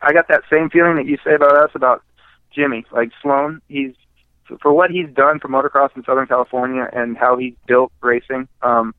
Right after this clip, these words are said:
in there and kinda brought it back. I mean, I, I know when we were doing the amateur nationals, when Jimmy was riding oh four, oh five, oh six, there was two, three thousand riders at these amateur nationals. And I hear numbers from Oak Hill, I hear numbers from, uh, the race down there in Alabama.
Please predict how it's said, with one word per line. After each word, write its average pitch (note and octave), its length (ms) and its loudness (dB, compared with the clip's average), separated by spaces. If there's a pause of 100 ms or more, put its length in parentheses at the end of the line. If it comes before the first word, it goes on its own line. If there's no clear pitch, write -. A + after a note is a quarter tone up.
(800)
in C3 200 -4
there B2+ 200 2
and B2 100 -2
kinda B2+ 200 0
brought A#2+ 240 2
it - 100 0
back. B2+ 300 2 (100)
I B2+ 40 -10
mean, B2+ 340 -8 (160)
I, A#2+ 180 2
I A#2+ 80 0
know C#3 160 0
when B2+ 140 -2
we C3+ 100 -2
were C3+ 80 0
doing C3 260 -2
the A#2+ 80 -4
amateur B2 260 -6
nationals, A#2+ 500 -2 (160)
when B2 160 -10
Jimmy B2 220 -6
was A#2+ 140 -6
riding A#2 320 0
oh A2+ 120 -2
four, A#2+ 240 0
oh A#2 80 2
five, A#2 260 2
oh A#2 160 0
six, A#2+ 240 -4
there B2 140 -2
was A2+ 120 -2 (400)
two, D3 320 -4
three C#3 200 -4
thousand A#2+ 340 0
riders A#2 340 2
at - 60 -20
these A#2 140 -20
amateur A#2 260 -6
nationals. A2+ 460 -4 (580)
And B2+ 100 0
I B2 60 0
hear C#3+ 140 0
numbers C3 480 2
from A#2+ 320 0
Oak C3 260 0
Hill, B2+ 320 0
I A#2+ 120 2
hear B2 140 -2
numbers A#2+ 340 -4 (100)
from, A2+ 400 -2
uh, A2 480 0
the A#2 400 -10 (580)
race B2+ 260 0
down B2 180 0
there A#2+ 100 0
in A#2 60 0
Alabama. A#2 560 0